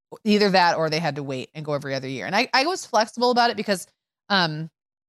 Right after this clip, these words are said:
sometimes they would be in a place where, like, they would have lots of, they would have lots of interest in a shared party. Like, there would be something they all wanted to do and,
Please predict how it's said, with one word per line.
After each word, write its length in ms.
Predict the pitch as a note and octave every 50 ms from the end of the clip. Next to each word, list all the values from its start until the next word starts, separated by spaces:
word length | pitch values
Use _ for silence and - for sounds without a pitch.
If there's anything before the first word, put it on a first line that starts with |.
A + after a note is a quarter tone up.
| _ _
sometimes 480 | - - B3 A#3 B3 B3 C#4 C4+ C4 G#3+
they 160 | G#3+ G#3+ G#3
would 140 | G#3 G3+ F3+
be 480 | G3 F#3+ F#3 F#3 F3+ F3 E3+ E3+ - _ _ _ _ _ -
in 100 | G3+ F#3+
a 80 | F3+
place 440 | E3 - - F3 E3 E3+ E3 - -
where, 160 | - F3+ F3 F3
like, 420 | E3+ D#3+ D#3 D#3 C3+ - _ _ _ _ _ _ _ _ _ _ _ _ _ _ _ _ _ -
they 220 | D3 - F#3+ F#3
would 120 | F3+ F#3
have 240 | G3 G3 E3+ D#3 D3+
lots 380 | D#3+ D3+ D3+ E3+ - - - - _
of, 460 | - F3+ F3 E3 D#3+ E3 D#3 D3+ D3+ - _ _ _ _ _ _ -
they 140 | F#3+ A3 A#3
would 100 | A#3+ A#3+
have 120 | A#3 A3
lots 200 | G3 G3 G3 -
of 100 | G3 E3+ -
interest 420 | - F3+ E3+ - - A3 A3+ - -
in 100 | G#3 G3+
a 40 | G3
shared 280 | - - G#3+ G3 G3
party. 400 | G3 - G#3 G3 G3 G#3 A#3+ A#3+ - -
Like, 160 | F3+ F3 -
there 120 | F#3 F3
would 140 | F3 F3 E3
be 180 | D3+ F3+ F3 F3
something 360 | - - F#3 F3+ - G3 F3+
they 140 | F3 E3+ E3+
all 220 | - E3 E3+ F3
wanted 220 | E3 E3 E3+ E3 -
to 60 | -
do 280 | D3+ D#3+ E3+ E3+ E3 E3
and, 120 | D#3+ D#3+